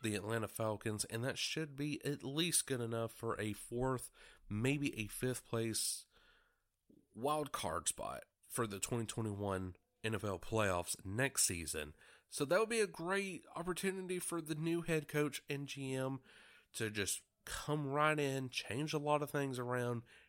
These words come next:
keep Matt Ryan 'cause he's not the problem, and get the Atlanta Falcons to the playoffs. I think getting them to the playoffs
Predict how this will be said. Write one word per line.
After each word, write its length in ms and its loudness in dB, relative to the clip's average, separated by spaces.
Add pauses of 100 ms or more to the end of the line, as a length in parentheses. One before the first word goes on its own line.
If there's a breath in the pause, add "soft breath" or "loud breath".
(140 loud breath)
keep 340 -2
Matt 260 2
Ryan 380 4
'cause 220 -4
he's 260 -6
not 320 2
the 80 0
problem, 640 0 (800 soft breath)
and 480 0 (360)
get 200 -2
the 100 0
Atlanta 320 -2
Falcons 460 0
to 80 2
the 100 -4
playoffs. 640 -4 (640 soft breath)
I 200 -2
think 240 2
getting 220 2
them 160 0
to 120 0
the 80 -2
playoffs 420 2